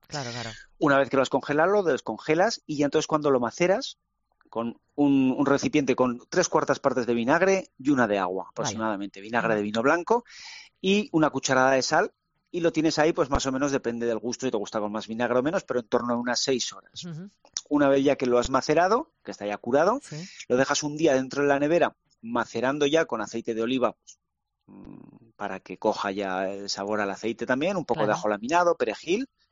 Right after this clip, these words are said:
Speaker 2: y ya listo para comer, o sea, tres pasos
Speaker 1: Uf.
Speaker 2: súper rápidos.
Speaker 1: Qué rico sale, madre mía. Y si no hay tiempo, porque, oye, esto al final son varios días ahí que tenemos que estar con los boquerones.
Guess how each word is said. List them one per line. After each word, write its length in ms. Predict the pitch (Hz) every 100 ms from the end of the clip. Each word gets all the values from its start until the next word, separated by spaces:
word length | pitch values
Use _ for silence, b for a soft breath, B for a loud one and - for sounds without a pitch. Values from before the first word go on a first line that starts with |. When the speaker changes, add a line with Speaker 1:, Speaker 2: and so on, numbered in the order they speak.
| -
Speaker 2:
y 100 | 113
ya 120 | 131 -
listo 280 | 139 -
para 160 | 117 107
comer, 240 | 107 127
o 40 | 131
sea, 140 | -
tres 240 | 107 123 -
pasos 340 | 139 - 165
Speaker 1:
Uf. 40 | 143 123
Speaker 2:
súper 160 | 110 104
rápidos. 540 | 110 - 98 - 160
Speaker 1:
Qué 80 | 175
rico 420 | - 147 147 139
sale, 380 | 143 - 139 139
madre 500 | 147 151 175 208 139
mía. 200 | 135 135 120 B -
Y 60 |
si 120 | 185 190
no 60 |
hay 100 | 190
tiempo, 300 | 175 214 220 269
porque, 200 | 214 165
oye, 320 | 202 220 127
esto 300 | 151 196 240
al 120 | 190
final 340 | 160 151 165 220
son 180 | 226
varios 280 | 185 165 143
días 280 | 156 170 147
ahí 240 | 147 147
que 220 | 131 139 135
tenemos 260 | 139 139
que 60 | 135
estar 160 | 127 143
con 80 |
los 80 | 139
boquerones. 560 | 127 120 175 180 117 -